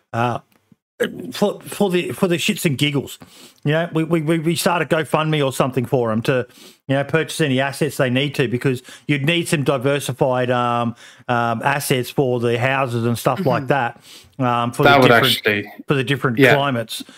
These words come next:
Speaker 1: 'cause
Speaker 3: Mm-hmm.
Speaker 1: you've got snow and you've got, yeah, but, um, <clears throat>
Speaker 3: I think, yeah, if, if, like, he, they got approved and they got a full team and actually did a GoFundMe,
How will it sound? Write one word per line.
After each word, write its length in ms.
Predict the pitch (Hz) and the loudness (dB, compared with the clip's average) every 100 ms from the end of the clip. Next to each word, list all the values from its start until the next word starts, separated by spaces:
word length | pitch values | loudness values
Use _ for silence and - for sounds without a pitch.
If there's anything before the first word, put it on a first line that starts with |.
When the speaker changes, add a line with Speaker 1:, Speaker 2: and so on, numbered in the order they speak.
| - - | -14 -4
Speaker 1:
'cause 540 | 123 117 117 117 117 | -2 0 0 0 2
Speaker 3:
Mm-hmm. 140 | 131 120 | 4 4
Speaker 1:
you've 140 | 120 | 0
got 120 | 123 | -2
snow 440 | - 143 139 135 131 | -4 0 0 0 0
and 120 | 123 | 0
you've 180 | 117 107 | -2 -2
got, 240 | 131 113 143 | -2 -2 -2
yeah, 200 | 131 117 | -2 0
but, 220 | 123 - - _ _ _ - | -4 -6 -16 _ _ _ -4
um, 460 | 127 120 120 120 120 - | -2 0 0 -2 -4 -4
<clears throat> 260 | 135 127 - _ _ _ _ _ _ _ _ _ | -2 -2 -6 _ _ _ _ _ _ _ _ _
Speaker 3:
I 120 | - 185 | 0 4
think, 300 | 214 185 - | 4 6 6
yeah, 180 | 151 135 | 6 8
if, 260 | 139 139 | 4 4
if, 340 | 160 143 - - - | 2 2 0 -6 0
like, 200 | 143 151 | 2 2
he, 100 | 156 | 2
they 160 | 156 | 4
got 140 | 165 165 | 6 6
approved 520 | - - 139 165 170 | 4 4 8 8 6
and 140 | 127 | 4
they 60 | 120 | 4
got 160 | 120 | 4
a 20 | 120 | 2
full 220 | - 139 | 4 4
team 300 | 139 135 127 | 4 2 4
and 80 | 127 | 2
actually 280 | 131 - 117 | 2 -2 0
did 260 | 117 113 | 2 4
a 40 | 127 | 6
GoFundMe, 680 | 143 139 143 151 165 180 | 6 6 6 4 6 4